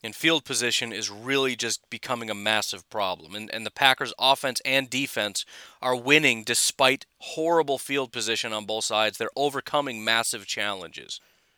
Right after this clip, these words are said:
As far as the fourth quarter goes, my biggest nitpick would be this. If I could give any advice to Matt LaFleur, if th-, if there was any chance that anybody listening has his ear, give him this. Because I think it needs to be said.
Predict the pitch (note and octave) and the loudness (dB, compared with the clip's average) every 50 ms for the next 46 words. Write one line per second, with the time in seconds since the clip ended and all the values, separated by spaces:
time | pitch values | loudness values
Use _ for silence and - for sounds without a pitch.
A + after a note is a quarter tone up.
0 | _ _ - D3+ - - F3 F3 G3+ G3 D#3+ C#3+ D3 - - - F3 F3 E3 - | _ _ 0 2 4 6 6 6 6 6 4 0 -2 -4 0 2 2 2 2 0
1 | - - D#3 D3 C#3 C3 B2 - B2+ B2 B2 A#2 B2 B2+ B2 A#2+ A2 A2 A#2 D3+ | 0 2 2 2 2 0 0 2 2 2 2 2 2 2 0 0 -2 4 6 6
2 | D#3+ D#3+ F3+ F3 - - - C3+ C3 C#3 D3 - - - C#3+ B2+ - - - C3 | 6 6 6 4 4 2 0 0 2 2 2 0 0 0 0 0 0 -2 -8 -10
3 | B2+ A2 A2+ B2 A2+ A2 A#2+ G#2 - - - - B2 D3 - G3 E3 C#3+ D#3+ C3+ | -8 -4 -4 -2 2 4 4 4 4 0 4 6 6 6 6 4 0 0 0 2
4 | C3+ D3+ F3+ G3 F#3+ E3+ C3 C3+ C#3 C#3 C3+ - - C3+ B2+ B2+ B2 - - A#2 | 2 2 2 4 2 2 6 6 6 6 6 2 0 2 4 4 4 4 2 -6
5 | - - A#2+ A2 G#2+ G#2+ G#2+ - _ - - - - - _ _ _ - - D#2+ | -8 -6 -6 -4 -4 -4 -6 -8 _ -20 -20 -20 -20 -20 _ _ _ -18 -18 -16
6 | - - A#1+ - - - - A#2 G2+ G2+ G#2+ - B2 A2 A2 G#2+ - - - E3 | -16 -16 -18 -18 -16 -14 -14 -14 -14 -14 -10 -8 -6 -4 -4 -4 0 6 6 8
7 | F3 G3+ G#3 G3 E3+ D3 _ _ _ _ _ - - - - E3 E3 D3+ C#3 A2+ | 8 8 6 4 2 -2 _ _ _ _ _ -2 0 0 2 4 4 4 4 4
8 | F#2+ - - A2+ G#2 - - C#3+ D#3 D#3 D#3+ D#3+ D3 C3+ B2+ C#3 C3+ - - B2+ | 2 0 -2 -2 -2 -2 0 2 4 4 4 4 4 4 4 4 4 4 4 2
9 | G#2+ G2+ F#2+ - C3 C3 C3 B2 - C3+ C3 A#2 G#2 A#2+ A#2 G#2+ G#2 G2+ F#2+ - | -2 -6 0 2 4 4 4 4 2 0 0 -2 -2 -2 -2 -2 -2 -4 -6 -8
10 | - - - _ _ _ _ _ _ _ - C3 B2+ - F#3 G#3+ - D#3+ E3 C#3+ | -14 -20 -20 _ _ _ _ _ _ _ -20 -10 2 4 4 4 6 4 2 2
11 | C3+ A#2+ G#2+ F#2 - - - - - - - _ _ _ _ _ _ _ _ _ | 2 2 0 0 0 -2 -2 -4 -4 -6 -10 _ _ _ _ _ _ _ _ _
12 | _ _ _ _ _ _ _ - C#3 C3+ D3+ E3 G3 A3 B3+ A#3 G#3 F#3+ F#3 F#3 | _ _ _ _ _ _ _ -2 2 6 6 8 8 8 8 8 8 6 6 4
13 | - D#3+ C#3 C3+ A#2+ - - D3 A2 F2 | 4 2 2 2 4 4 4 4 4 2